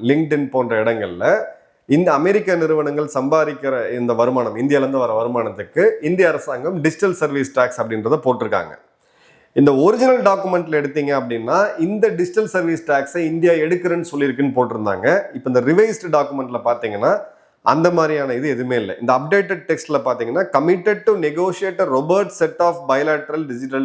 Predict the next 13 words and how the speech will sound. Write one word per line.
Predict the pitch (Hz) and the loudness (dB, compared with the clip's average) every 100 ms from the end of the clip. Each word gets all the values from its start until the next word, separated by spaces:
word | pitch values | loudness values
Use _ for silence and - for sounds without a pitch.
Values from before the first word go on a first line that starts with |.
| 120 | -2
trade | 110 107 90 | -4 -4 0
rules" | 127 117 87 | 2 2 -2
அப்படின்றது | - 107 104 98 | -6 -4 -4 -4
தான். | 90 85 - _ _ _ _ _ _ _ _ - | -4 -4 -6 _ _ _ _ _ _ _ _ 2
ரெண்டு | 113 170 185 | 4 6 4
நாட்டுக்கும் | 175 165 165 165 165 233 254 - _ _ _ _ | 4 2 2 0 2 0 -2 -10 _ _ _ _
ஒரு | - 151 | 2 2
ப்ராஃபிட்டபிளா | 143 185 202 190 170 170 175 160 | 4 2 4 2 2 2 2 2
இருக்கிற | 151 156 151 | -2 -4 -4
மாதிரி | 135 117 131 202 151 | -2 -2 -4 -4 0
மியூச்சுவலா | 180 180 165 131 123 196 - - | 0 2 -2 0 0 0 -6 -4
ஒரு | 139 143 135 | 2 2 2
டிஜிட்டல் | 135 185 214 233 226 220 - | 0 0 0 0 0 -2 -10